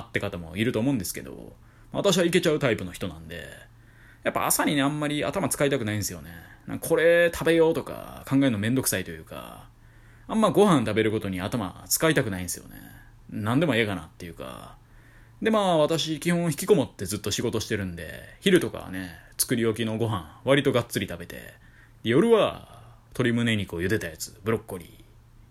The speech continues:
味噌汁、あと納豆おわキムチみたいな、そんな感じでやらしてもらってて、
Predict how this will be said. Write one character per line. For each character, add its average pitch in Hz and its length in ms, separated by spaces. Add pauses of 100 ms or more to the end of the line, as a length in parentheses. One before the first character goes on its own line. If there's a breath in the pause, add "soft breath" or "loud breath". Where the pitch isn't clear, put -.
(600)
味 113 160
噌 104 60
汁、 90 260 (800)
あ 131 100
と 117 320
納 123 260
豆 104 220
お 107 80
わ 104 220
キ 117 120
ム 95 120
チ - 120
み 87 60
た 82 120
い - 20 (100)
な、 - 60 (320)
そ - 120
ん 180 40
な 170 80
感 156 120
じ 135 80
で 135 80
や 127 80
ら 123 80
し - 80
て 127 60
も 113 60
ら 107 80
っ - 60
て 98 100
て、 73 180